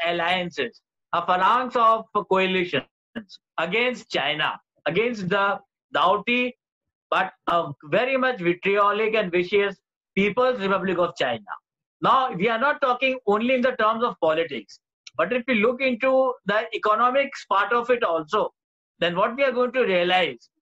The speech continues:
is that Ruchir Sharma in his book, The Breakdown of Nations, has beaut-, has beautifully come forward with this particular idea, with this specific idea, wherein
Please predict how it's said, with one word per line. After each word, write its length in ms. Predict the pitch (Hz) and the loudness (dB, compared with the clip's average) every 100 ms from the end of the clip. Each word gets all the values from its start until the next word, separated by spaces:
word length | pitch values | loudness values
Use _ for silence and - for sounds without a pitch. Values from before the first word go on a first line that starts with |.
| _ _ | _ _
is 140 | 180 | 0
that 180 | 196 254 180 | 0 0 -2
Ruchir 260 | 180 254 277 | 0 0 0
Sharma 380 | 233 214 214 233 | -2 -2 0 -2
in 80 | 214 220 | -2 -6
his 100 | 202 190 | -2 0
book, 160 | 202 _ _ _ _ _ | 0 _ _ _ _ _
The 100 | 165 160 | -4 -2
Breakdown 480 | 180 240 226 240 240 | 0 0 2 2 2
of 80 | 226 | 0
Nations, 560 | 170 151 143 127 110 _ _ _ - | -2 -4 -2 -4 -4 _ _ _ -6
has 180 | 190 190 | -4 -2
beaut-, 260 | 202 208 - | -2 -4 -2
has 280 | 165 220 180 | -2 -2 -2
beautifully 600 | 202 233 226 254 254 262 262 _ _ _ _ _ _ - | -2 -2 2 2 2 -2 -6 _ _ _ _ _ _ 0
come 200 | 220 277 | 0 0
forward 560 | 240 208 202 208 233 202 | 2 4 4 4 2 2
with 160 | 214 196 | -2 -2
this 100 | 220 - | -4 -4
particular 540 | 170 214 226 226 233 - _ _ | -4 -2 -2 0 0 -2 _ _
idea, 520 | 165 180 208 208 208 - _ _ | -2 0 0 0 -2 -8 _ _
with 120 | 170 175 | -4 2
this 160 | 214 - | 0 2
specific 540 | 170 170 220 202 220 | -4 0 -2 0 -2
idea, 560 | 185 160 165 196 208 208 _ _ _ _ _ _ _ _ _ | 0 -2 -2 2 2 0 _ _ _ _ _ _ _ _ _
wherein 480 | 123 190 226 226 214 | -2 0 0 0 -4